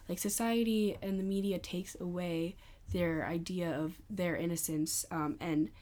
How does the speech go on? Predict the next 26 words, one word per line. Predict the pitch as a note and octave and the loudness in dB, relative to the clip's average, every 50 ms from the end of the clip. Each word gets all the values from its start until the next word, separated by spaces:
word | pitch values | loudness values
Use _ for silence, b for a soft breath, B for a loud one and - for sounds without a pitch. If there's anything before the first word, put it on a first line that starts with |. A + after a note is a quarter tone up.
| B B B B B B B B - | B B B B B B B B -4
um, | - F3 E3 D#3+ D#3 E3 E3+ | -2 0 0 2 0 0 0
Black | - F#3+ F3 E3+ | 0 -2 -2 -2
and | F#3+ F#3 | -2 -2
Latinx | F3 - E3 D#3+ D3+ - - | -2 0 -2 -2 -4 -6 -6
children | - F#3 F3 F#3 E3 D#3+ | -4 -4 -2 0 0 2
are | D#3 D#3 | 2 4
more | D#3+ D#3+ D#3 | 4 4 4
likely | D#3 D3+ D3+ D#3 - E3+ | 2 2 0 -2 -4 -6
to | E3 - - | -6 -6 -6
be | F3 F3 E3 | -6 -4 -4
described | E3 E3 - - - D#3+ D3+ D3+ D#3 D#3 | -4 -4 -4 -4 -6 -6 -4 -4 -4 -6
as | - F3+ E3+ E3 | -6 -6 -4 -4
adults | E3 F3+ - G3+ G#3+ A3 A3+ - - | -4 -2 0 0 0 0 -2 -4 -6
far | - - F#3 E3+ E3 | -6 -4 -2 -2 0
younger. | D#3+ E3+ F#3 F3 G3 G3+ G#3 G#3+ G#3+ G#3+ G#3 G#3+ - B B B B B B B | 0 -2 0 0 0 0 2 2 2 2 2 0 -2 B B B B B B B
Um, | - E3 D3 C#3+ - | -4 -4 -2 -2 -2
they're | - F3 E3 | -4 -4 -4
paid | - - - E3+ F3 F#3 | -4 -4 -4 -4 -2 -2
less | F#3 E3+ F3 - | -2 -4 -4 -4
attention | - G#3+ G3 - - - G3+ F#3 - - F#3+ F#3 | -4 -6 -6 -6 -4 -2 -2 -2 -2 -2 -4 -4
to | - - - G3 F#3+ F#3 F#3 F#3 - B B B B B | -4 -4 -2 0 0 0 0 -2 -6 B B B B B
on | B F3 E3+ F3 | B -2 0 0
a | - F#3 | 0 0
wider | F#3 F3 D3+ D#3+ E3 D#3 E3 | -2 -2 -2 -2 -2 -2 -2
scale | - - - - - G#3+ G#3 G#3 G#3 G#3 G3+ | -2 -2 -2 0 0 0 2 2 2 2 0
when | G3+ G3+ F#3 F3+ F3 F3+ G3 | 0 -2 -2 -2 -2 -2 -4